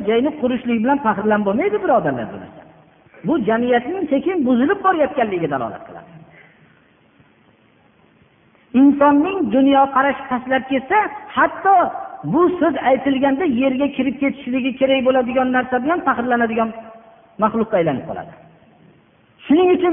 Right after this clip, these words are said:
darsimizni avvalini dunyoqarashni to'g'rilashimiz kerak edi. Chunki axlatlarni yig'ishtirishga iymon oltmishtadan ko'ra ko'proq bo'lak yo yetmishtadan ko'ra ko'proq bo'lak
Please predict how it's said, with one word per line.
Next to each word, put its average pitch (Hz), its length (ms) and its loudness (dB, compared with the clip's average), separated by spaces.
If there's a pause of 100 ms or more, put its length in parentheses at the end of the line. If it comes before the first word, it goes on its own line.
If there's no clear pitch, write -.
darsimizni 262 460 2
avvalini 262 420 2
dunyoqarashni 262 680 2
to'g'rilashimiz 262 640 0
kerak 151 200 -2
edi. 107 140 -6 (280)
Chunki 359 360 -2 (520)
axlatlarni 269 580 2
yig'ishtirishga 254 680 0 (280)
iymon 262 440 2 (120)
oltmishtadan 240 920 -2
ko'ra 233 300 2
ko'proq 220 420 2
bo'lak 220 340 2 (240)
yo 208 140 0
yetmishtadan 247 640 -2
ko'ra 220 220 0
ko'proq 190 420 0
bo'lak 247 300 2